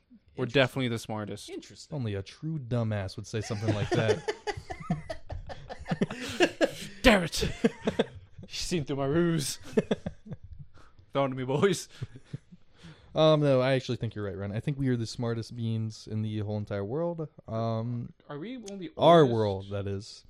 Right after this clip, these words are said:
Speaker 1: Are we one, 'cause in the old
Speaker 3: But
Speaker 1: galaxies,
Speaker 3: dolphins are
Speaker 1: are we
Speaker 3: close.
Speaker 1: the
Speaker 3: What?
Speaker 1: new, like, one of the newer ones
Speaker 3: Maybe.
Speaker 1: or one of the oldest galaxies? I
Speaker 2: It's
Speaker 1: can't
Speaker 2: one of the,
Speaker 1: remember.
Speaker 2: I think
Speaker 3: I don't
Speaker 2: it's one
Speaker 3: think
Speaker 2: of the
Speaker 3: anybody
Speaker 2: oldest.
Speaker 3: knows, dude. I don't
Speaker 2: I think
Speaker 3: think
Speaker 2: it's one of the oldest.
Speaker 1: 'Cause if we're one of the oldest, that makes sense that we're the smartest.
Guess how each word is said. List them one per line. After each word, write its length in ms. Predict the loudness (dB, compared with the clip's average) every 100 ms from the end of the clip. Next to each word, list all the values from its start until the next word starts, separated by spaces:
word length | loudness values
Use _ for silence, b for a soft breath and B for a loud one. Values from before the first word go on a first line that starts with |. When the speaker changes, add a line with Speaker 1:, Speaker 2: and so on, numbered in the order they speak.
| -10
Speaker 1:
Are 80 | -8
we 80 | -8
one, 160 | -10 -12 -12
'cause 180 | -10 -8
in 100 | -8
the 100 | -10
old 300 | -10 -6 -6
Speaker 3:
But 40 | -4
Speaker 1:
galaxies, 360 | -4 -2 -2
Speaker 3:
dolphins 400 | 0 2 2 0
are 80 | -2 -2
Speaker 1:
are 80 | -4
we 80 | -4
Speaker 3:
close. 80 | -2
Speaker 1:
the 60 |
Speaker 3:
What? 120 | -2 -2 -10
Speaker 1:
new, 400 | -10 -6 -4 -6 -8
like, 160 | -10
one 100 | -8
of 60 | -8
the 60 | -6
newer 360 | -8 -8 -6
ones 240 | -6 -6 -8
Speaker 3:
Maybe. 40 |
Speaker 1:
or 40 | -8
one 80 | -8
of 40 |
the 140 | -10 -8
oldest 560 | -6 -6 -8 -14 -20 -20 _ _ _ _ _ _ _ _ -8
galaxies? 800 | -4 -4 -6 -8 -10 -10 -12 -20 _ -16 -16 _ _ _ -8
I 60 |
Speaker 2:
It's 100 | 0
Speaker 1:
can't 140 | 2 4
Speaker 2:
one 100 | 2
of 80 | 2
the, 40 |
Speaker 1:
remember. 20 | 0
Speaker 2:
I 20 |
think 100 | 0
Speaker 3:
I 40 |
don't 80 | 2
Speaker 2:
it's 20 |
one 80 | 4
Speaker 3:
think 100 | 4
Speaker 2:
of 40 | 4
the 60 |
Speaker 3:
anybody 240 | 4 4 2
Speaker 2:
oldest. 100 | 2
Speaker 3:
knows, 340 | 2 2 -2
dude. 240 | -4 -4 -2
I 40 |
don't 80 | -4
Speaker 2:
I 20 |
think 140 | -4 -6
Speaker 3:
think 60 | -6
Speaker 2:
it's 100 | -8
one 100 | -10
of 60 |
the 60 | -10
oldest. 380 | -12 -12 -16 -6
Speaker 1:
'Cause 100 | -2
if 80 | 2
we're 80 | 4
one 120 | 4
of 60 |
the 60 | 4
oldest, 300 | 4 4 4
that 120 | 2
makes 180 | 2 0
sense 180 | 0 0
that 100 | -2
we're 120 | -2
the 60 | -4
smartest. 600 | -2 -2 -2 -6 -12